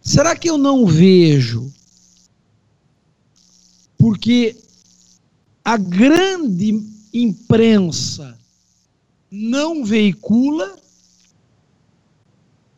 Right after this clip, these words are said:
E será que isso está acontecendo? Porque o Brasil é um país continental, todo mundo sabe disso. E a gente muitas vezes não consegue entender o que tá se passando no Maranhão, por exemplo.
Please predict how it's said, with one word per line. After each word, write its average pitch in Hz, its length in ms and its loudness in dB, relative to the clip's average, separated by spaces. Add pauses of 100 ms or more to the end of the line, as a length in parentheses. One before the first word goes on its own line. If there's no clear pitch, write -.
(580)
E 208 80 0
será 254 440 2
que - 160 -4
isso 254 300 2
está 208 280 -4
acontecendo? 196 840 -6
Porque 151 520 -6
o 139 60 -4
Brasil 147 680 -4
é 180 60 0
um 165 100 -2
país 151 440 0
continental, 147 800 0
todo 147 240 2
mundo 147 240 2
sabe 139 260 -2
disso. 175 380 -2 (760)
E 196 80 2
a 208 60 4
gente 226 220 0
muitas 262 240 0
vezes 247 140 2
não 285 100 0
consegue 262 840 -4
entender 214 600 -2
o 294 60 -4
que - 80 -20
tá 302 120 -4
se - 140 -4
passando 277 540 -2
no 311 100 -10
Maranhão, 294 680 0
por 180 180 -2
exemplo. 170 420 0